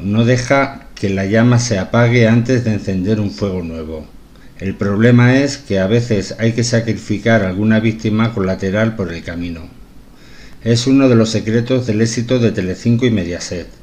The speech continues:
No deja que se termine de apagar del todo un fuego y ya ha encendido otro para que tome el relevo en los audímetros rápidamente. Eso y su magia a la hora de seleccionar personajes morbosos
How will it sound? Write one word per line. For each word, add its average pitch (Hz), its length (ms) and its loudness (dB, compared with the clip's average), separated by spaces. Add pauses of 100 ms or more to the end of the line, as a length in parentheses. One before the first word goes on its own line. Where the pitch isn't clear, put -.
(520)
No 110 160 2
deja 131 400 2
que 107 160 -2
se 104 200 -4
termine 113 580 2
de 113 100 2
apagar 107 500 0
del 95 200 -2
todo 113 280 0
un 110 140 2
fuego 117 580 0 (360)
y 92 140 -2
ya 107 100 2
ha 117 40 4
encendido 110 640 2
otro 113 320 2
para 92 260 -2
que 92 120 -6
tome 107 320 0
el 95 140 -2
relevo 110 680 0 (140)
en 92 180 -4
los 92 240 -4
audímetros 110 680 2
rápidamente. 85 840 -6 (720)
Eso 113 500 0
y 92 200 -4
su 90 240 -6
magia 131 720 0
a 98 100 -4
la 98 220 -2
hora 120 340 2
de 98 220 -4
seleccionar 101 800 -2
personajes 107 640 -2
morbosos 113 720 -4